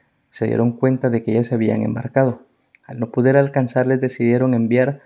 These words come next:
una delegación a Abisinia para persuadir al rey que devolviera a los emigrantes a los mequíes. Uno de los delegados era Amr bin As, que posteriormente se unió al Islam y conquistó Egipto. La delegación llegó a Abisinia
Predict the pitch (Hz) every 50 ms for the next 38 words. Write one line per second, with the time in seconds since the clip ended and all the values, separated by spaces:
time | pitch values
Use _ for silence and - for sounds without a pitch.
0 | _ _ _ - 127 131 131 131 135 135 127 120 113 117 117 120 - - 127 123
1 | 123 120 117 107 110 117 - - 143 139 127 117 120 - _ _ _ _ _ _
2 | _ _ _ _ _ _ _ _ _ _ - 135 143 151 151 - - 165 160 160
3 | - - 117 117 123 127 131 123 120 123 113 123 135 139 - _ _ _ _ _
4 | - - 107 107 107 110 104 113 113 117 123 123 123 117 - 110 113 113 117 117
5 | 110 113 123 120 - 123 - - 117 107 107 117 117 117 - - 110 117 120 117
6 | - - _ _ _ _ _ _ _ _ _ _ _ _ _ _ _ _ - 151
7 | 156 160 151 156 143 135 127 117 120 110 107 - - - 113 123 131 131 - 127
8 | 120 123 - - - - 139 135 139 127 120 120 120 120 117 120 120 - - 147
9 | 120 - - - _ _ _ _ _ _ _ _ _ _ _ _ _ _ _ _
10 | _ _ _ - 139 123 - 139 135 - 131 131 135 131 131 131 127 135 139 135
11 | 131 131 131 131 - _ _ _ - - - 107 107 107 117 120 120 123 127 127
12 | 127 127 127 135 131 120 - 120 117 117 110 - - 110 110 110 - - 139 -
13 | - - 107 _ _ _ _ _ _ _ _ _ _ _ _ _ _ _ _ _
14 | - 117 117 113 113 113 107 117 117 - - 120 127 127 120 117 110 113 113 107
15 | 120 120 117 107 - - - 127 131 139 139 139 143 -